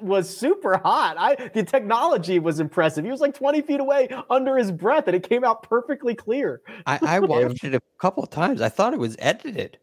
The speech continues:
Speaker 2: I,
Speaker 1: So
Speaker 2: it
Speaker 1: did I.
Speaker 2: almost sounded like somebody took a soundbite and put it on that clip, 'cause y-, his mouth wasn't moving, his head's down, and it,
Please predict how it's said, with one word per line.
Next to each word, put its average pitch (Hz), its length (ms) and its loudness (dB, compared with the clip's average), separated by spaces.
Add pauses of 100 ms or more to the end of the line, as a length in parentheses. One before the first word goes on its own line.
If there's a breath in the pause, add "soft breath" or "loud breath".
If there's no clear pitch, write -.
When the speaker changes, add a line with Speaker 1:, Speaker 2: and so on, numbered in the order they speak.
Speaker 2:
I, 160 180 0
Speaker 1:
So 247 80 0
Speaker 2:
it 320 60 2
Speaker 1:
did 359 60 4
I. 330 40 4
Speaker 2:
almost 349 340 2
sounded 160 320 0
like 139 220 0
somebody 143 420 -2
took 165 300 -2
a 127 60 -2
soundbite 123 580 0
and 104 120 -6
put 143 180 0
it 131 100 0
on 107 180 0
that 101 240 -4
clip, - 380 -2 (160)
'cause 123 180 0
y-, 131 140 -6
his 131 360 -2
mouth 123 320 0
wasn't 120 280 2
moving, 113 400 0
his 98 120 -6
head's 113 300 0
down, 110 560 -2
and 101 200 -6
it, - 180 -12